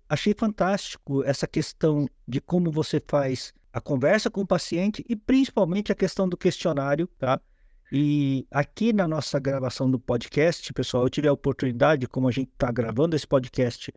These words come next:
com vídeo, eu tive a oportunidade de ver esse questionário e eu pensei, "Eu quero esse questionário pra mim." E aí eu perguntaria o seguinte, Marcelo, você poderia disponibilizar esse questionário para os colegas que tiverem interesse? Porque eu achei fantástico, tá, pessoal? Assim,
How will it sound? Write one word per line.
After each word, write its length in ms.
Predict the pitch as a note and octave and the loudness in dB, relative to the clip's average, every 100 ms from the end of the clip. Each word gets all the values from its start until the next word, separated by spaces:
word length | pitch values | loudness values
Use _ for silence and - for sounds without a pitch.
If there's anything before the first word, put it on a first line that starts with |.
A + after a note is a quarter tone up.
| _ _ | _ _
com 260 | F3+ F3 C3+ | 0 2 2
vídeo, 400 | F3 F#3+ A2 - _ _ _ _ | 0 0 -2 -4 _ _ _ _
eu 60 | E3 | -2
tive 180 | - F#3 | 0 0
a 40 | |
oportunidade 500 | - E3+ D#3 D3+ D3 | 0 -2 0 0 0
de 80 | C#3 | 0
ver 100 | C#3 | 0
esse 160 | C3 - | -2 -2
questionário 580 | C3+ - C3+ C#3 D3 - _ - | -2 -2 -2 0 -2 -4 _ -2
e 40 | |
eu 60 | D3 | 0
pensei, 380 | D3+ - C3+ | 0 0 0
"Eu 60 | C3 | 2
quero 180 | C#3+ B2+ | 0 0
esse 160 | - | -2
questionário 540 | - B2+ - A#2+ A#2 G#2+ | -6 -6 -2 -2 -2 -2
pra 160 | A#2 | -2
mim." 200 | A2 G2 - _ _ | -2 -4 -8 _ _
E 140 | D#3 F#3 | 2 4
aí 100 | G3+ | 6
eu 100 | A#3 | 4
perguntaria 560 | A3 G3+ G3+ G3 F#3 | 2 0 0 0 2
o 60 | E3+ | 0
seguinte, 580 | - D#3+ D3+ C#3+ D3 C#3+ | -2 -2 -2 -2 -2 -2
Marcelo, 440 | C#3 D3 - D3+ D3+ | -2 -2 -2 -2 -2
você 460 | E3+ - G#3 G#3 - _ _ | -6 0 0 0 -6 _ _
poderia 560 | F#3+ G3+ F#3+ F3+ A#3 G#3 | -2 2 2 2 4 2
disponibilizar 1080 | D3 - F3+ E3+ D#3 D#3 D3 C3 E3 D#3+ - | 0 -6 -4 -2 -2 0 0 2 0 0 -2
esse 240 | E3 G3 - | 2 2 2
questionário 640 | E3+ - D#3 D3+ D3+ D3 | -4 -2 -2 0 0 0
para 400 | - F3 F#3+ F#3+ | -2 0 2 2
os 120 | E3+ | 0
colegas 520 | - D#3 D3+ D3+ C#3+ - | -2 0 2 0 -2 -6
que 140 | - | -8
tiverem 340 | D3 C#3+ C#3 | -2 0 0
interesse? 260 | C3+ D3+ - | 0 -2 -2
Porque 120 | - | 0
eu 60 | G#3 | 2
achei 180 | - G#3+ | 2 2
fantástico, 460 | A3+ F#3 F3 - | 0 0 -4 -4
tá, 100 | D#3 | -4
pessoal? 300 | D3+ C3+ B2+ | -2 -2 -4
Assim, 220 | B2+ C3 | -2 -4